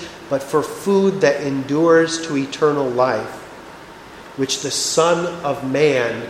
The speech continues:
will give to you." Jesus himself is that food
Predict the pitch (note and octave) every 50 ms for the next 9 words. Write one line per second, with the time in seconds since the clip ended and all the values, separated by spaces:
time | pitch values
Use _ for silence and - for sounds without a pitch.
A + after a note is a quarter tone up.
0 | - - - - - - - - - - - - - - - - B2 B2+ C3 B2+
1 | A#2 G#2+ - - - - D3+ D#3+ D#3 D3 C#3 - - - - - - C#3+ B2+ A2+
2 | A#2 A2+ G#2+ G2+ G#2+ A#2 - - - - - - - - - - - - - -
3 | - - - - - - - - - - - - - - - - - - - -
4 | - - - - - - - - - - - - - - - - - - - -
5 | - - - - - - - - - - - - - - - C3 D#3 F3+ G3+ F#3+
6 | G3 F3+ F#3 - - E3+ D#3 D3 - - - - F#3 F#3 F3 C3+ A#2 E2 - -
7 | - - - - - - - - - C3 D3 D3 - - - C#3+ D3 D3+ - -
8 | - - - E3+ D3+ C3 A#2 - - -